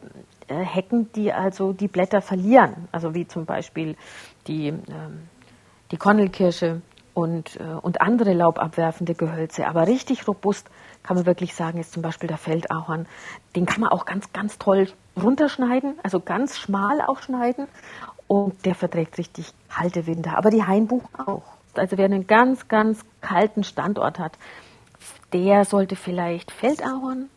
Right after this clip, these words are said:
ja, Feldahorn, Hainbuchen sind äußerst robust. Aber auch die Kornelkirschen, also die halten Unglaubliches aus.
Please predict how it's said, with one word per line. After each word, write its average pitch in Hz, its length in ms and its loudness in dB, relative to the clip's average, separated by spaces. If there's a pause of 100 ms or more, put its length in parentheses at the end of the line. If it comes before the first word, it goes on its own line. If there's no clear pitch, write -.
(180)
ja, 233 220 -2
Feldahorn, 214 840 0
Hainbuchen 269 560 2
sind 226 300 -2
äußerst 214 480 2
robust. 185 480 -2 (480)
Aber 185 200 2
auch 180 120 0
die 190 280 -2 (240)
Kornelkirschen, 247 800 2 (840)
also 156 160 -4
die 185 220 2
halten 165 400 0
Unglaubliches 170 720 4
aus. - 340 -10